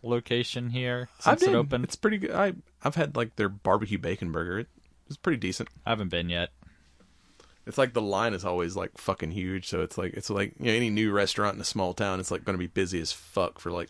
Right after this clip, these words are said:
Speaker 2: six months.
Speaker 1: Surprising to me that it hasn't been busier, but, you know, I guess because Outback and some other stuff just opened here as well. It's like, "Oh, we got a
Speaker 2: <laughs> We've
Speaker 1: restaurant
Speaker 2: got
Speaker 1: that's,
Speaker 2: options. <laughs>
Speaker 1: that's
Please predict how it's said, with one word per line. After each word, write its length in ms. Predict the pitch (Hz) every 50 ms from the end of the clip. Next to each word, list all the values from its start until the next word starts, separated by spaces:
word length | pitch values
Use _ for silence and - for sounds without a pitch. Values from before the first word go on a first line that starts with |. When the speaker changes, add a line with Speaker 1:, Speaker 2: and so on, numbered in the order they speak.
| - -
Speaker 2:
six 320 | - - - 107 - -
months. 240 | 95 92 87 87 -
Speaker 1:
Surprising 760 | - - 226 180 - - 190 214 294 339 359 302 320 302 262 202
to 120 | - 180
me 380 | 170 160 156 170 196 214 220 208
that 160 | 156 156 147
it 100 | 143 -
hasn't 340 | 131 139 147 143 135 143 113
been 200 | 135 139 127 107
busier, 500 | 95 123 123 113 107 110 98 92 87 82
but, 300 | 78 87 87 87 87 85 -
you 120 | - 95 98
know, 120 | 95 92
I 80 | 98 104
guess 260 | 104 123 117 - -
because 340 | - 107 - - 104 87 - -
Outback 640 | - 95 90 78 - - 101 95 90 87 82 - -
and 100 | 78 78
some 180 | - - 80
other 180 | 82 78 71 73
stuff 320 | - - - 80 76 73
just 280 | - - 76 - - -
opened 520 | 76 73 76 - 71 71 71 69 71 - - - - _
here 300 | _ 82 82 85 73 67
as 160 | 69 69 - -
well. 400 | 67 71 69 62 64 73 - - _ _ _ - - - _ - - - - - - - - _ _ _ _ _ _ _ _ -
It's 40 | - 104
like, 260 | 95 87 - - - -
"Oh, 340 | 101 98 85 78 76 71 85 - - - - _ _ _ _ - _ _ _ _ _
we 120 | - 85 82
got 180 | 98 95 87
a 100 | 82 64 -
Speaker 2:
<laughs> 40 |
We've 160 | - 101 - -
Speaker 1:
restaurant 420 | 98 95 - 135 104 101 90 82
Speaker 2:
got 100 | 78 -
Speaker 1:
that's, 100 | 101 82
Speaker 2:
options. 640 | 98 95 - - - - - - 151 160 - 226 170
<laughs> 100 | - -
Speaker 1:
that's 320 | - 107 90 80 - -